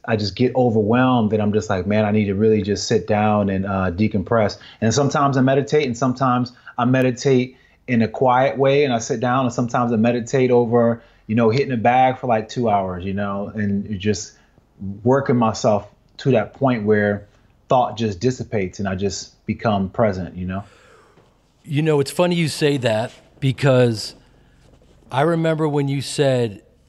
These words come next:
Speaker 2: when you were s-, uh, probably in the middle of your career, and I saw this interview where you said you never feel more present than when you're in the ring and you have, you're forced to be present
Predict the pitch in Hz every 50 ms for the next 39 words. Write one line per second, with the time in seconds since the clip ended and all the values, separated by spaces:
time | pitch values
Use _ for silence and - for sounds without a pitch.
0 | _ _ _ _ _ _ _ _ _ _ _ _ _ _ _ - - _ _ _
1 | _ - 127 123 135 135 131 131 139 135 135 131 127 127 127 - - - - -
2 | - 110 - - 139 135 - - - - 170 165 160 165 160 139 131 120 123 139
3 | 147 156 147 135 120 113 117 - - - 120 110 117 127 127 117 101 92 90 87
4 | - _ _ _ _ _ _ _ _ _ _ _ _ _ - 139 123 123 120 120
5 | 117 113 113 101 98 - - _ _ _ _ _ - 123 131 - - 170 165 160
6 | 147 127 165 156 156 151 123 139 135 131 123 120 120 117 113 113 113 107 - -
7 | 151 135 123 120 117 113 104 - - - - - - - 127 127 127 127 139 147
8 | 160 147 160 170 147 - - - 165 151 151 147 143 135 131 123 127 120 - -
9 | - - 156 147 139 127 - 127 110 104 90 - - - _ _ _ _ _ _
10 | _ _ - - _ 127 107 95 123 127 123 120 117 113 113 - - _ _ _
11 | - 113 110 127 123 120 117 120 120 123 135 147 156 151 139 127 127 120 117 113
12 | 113 117 113 - - - - - - - - - - 120 120 123 123 123 113 110
13 | 135 143 147 131 131 131 135 127 - - - 190 196 180 - - - - 135 113
14 | 117 98 - - 131 110 98 87 90 90 78 - - -